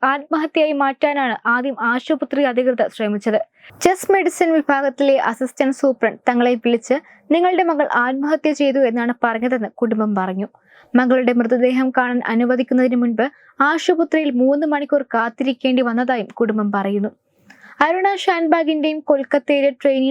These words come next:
ഡോക്ടറുടെയും ജീവിതം നിരവധി ചോദ്യങ്ങൾ ഉയർത്തുന്നുണ്ട്. ഇത്തരം ക്രൂരമായ ലൈംഗിക അതിക്രമങ്ങൾ ആവർത്തിക്കപ്പെടുമ്പോഴും സ്ത്രീകൾക്ക് ജോലിസ്ഥലത്ത് സുരക്ഷിതമായ അന്തരീക്ഷമുണ്ടെന്ന് ഉറപ്പുവരുത്തുന്നതിൽ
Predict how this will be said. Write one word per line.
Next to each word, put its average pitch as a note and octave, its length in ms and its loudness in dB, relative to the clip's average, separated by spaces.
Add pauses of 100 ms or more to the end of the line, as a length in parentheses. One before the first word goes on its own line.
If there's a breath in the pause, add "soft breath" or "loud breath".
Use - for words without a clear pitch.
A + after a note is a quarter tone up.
ഡോക്ടറുടെയും C4 560 0
ജീവിതം A#3+ 500 -2
നിരവധി B3+ 320 0 (120)
ചോദ്യങ്ങൾ A#3+ 480 0 (100)
ഉയർത്തുന്നുണ്ട്. G3+ 520 0 (500 loud breath)
ഇത്തരം B3+ 280 2 (100)
ക്രൂരമായ C4 560 2
ലൈംഗിക B3 440 0
അതിക്രമങ്ങൾ A#3+ 540 -2 (140)
ആവർത്തിക്കപ്പെടുമ്പോഴും B3 1160 0 (360 loud breath)
സ്ത്രീകൾക്ക് F#4 560 2 (100)
ജോലിസ്ഥലത്ത് D4 640 0 (120)
സുരക്ഷിതമായ C4+ 760 0
അന്തരീക്ഷമുണ്ടെന്ന് B3 840 -2 (120)
ഉറപ്പുവരുത്തുന്നതിൽ B3+ 840 0